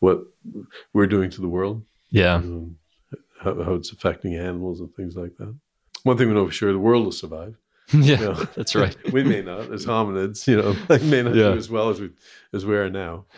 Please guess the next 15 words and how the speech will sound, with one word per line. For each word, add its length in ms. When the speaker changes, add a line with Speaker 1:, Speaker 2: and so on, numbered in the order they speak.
Speaker 1:
But 280
Speaker 2:
I 60
like 200
to 100
think 240
that 160
dinosaurs 520
are 80
gonna 160
re-inherit 460
the 80
earth 420
because 300
we 80
have 220